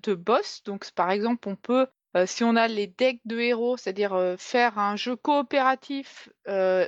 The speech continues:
et asymétrique, c'est-à-dire qu'il y a un joueur qui joue le boss, un dragon, un nécromancien, et les autres qui vont jouer les personnages. Par contre, effectivement, là, on n'est plus du tout dans le, dans le jeu de joueur.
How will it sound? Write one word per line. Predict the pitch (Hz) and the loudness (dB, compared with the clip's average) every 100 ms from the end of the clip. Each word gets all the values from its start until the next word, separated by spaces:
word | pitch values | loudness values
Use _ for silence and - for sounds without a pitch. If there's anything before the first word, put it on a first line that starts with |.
| - - | -2 0
et | 196 | 2
asymétrique, | 196 - 269 262 240 - 247 | 2 -2 -2 -2 -2 -2 -4
c'est-à-dire | - 196 190 - | -4 -4 -4 -4
qu'il | 202 190 | -4 0
y | 185 | 0
a | 175 - - - | 0 -8 -20 -6
un | - 254 | 2 2
joueur | 247 262 254 | 4 2 0
qui | - 226 | -2 -8
joue | 196 202 | -6 -2
le | 185 | -2
boss, | 175 214 - - | 2 2 2 -2
un | 208 | -2
dragon, | 202 208 - 233 214 190 | 0 0 -2 -6 -4 -6
un | 180 | -8
nécromancien, | 175 - 175 175 175 - 185 175 - - - - | -10 -8 -8 -8 -10 -6 -6 -6 -12 -20 -16 0
et | 226 | 0
les | 233 233 226 | 2 -2 -4
autres | 240 - | -6 -8
qui | - 202 | -12 -12
vont | 185 190 | -8 -8
jouer | 185 196 202 196 - _ _ 220 | -4 0 2 0 -4 _ _ -2
les | 196 | -2
personnages. | - 180 - 202 196 285 320 - - _ _ - | 0 -2 -2 -2 0 0 -2 -6 -8 _ _ -2
Par | 190 - | 0 0
contre, | 269 294 - | -6 -6 -2
effectivement, | 208 - 208 - 277 | -2 -2 -6 -2 2
là, | 294 233 | 4 2
on | 226 | 0
n'est | 202 | -4
plus | 190 226 | -6 -12
du | 196 208 | -12 -10
tout | 254 | -8
dans | 240 233 202 | -4 -2 -2
le, | 202 180 175 170 | -2 -2 -4 -4
dans | 185 | -2
le | 190 | 0
jeu | 202 226 | 0 0
de | 208 | 0
joueur. | 190 185 175 - - | 0 0 0 -2 -8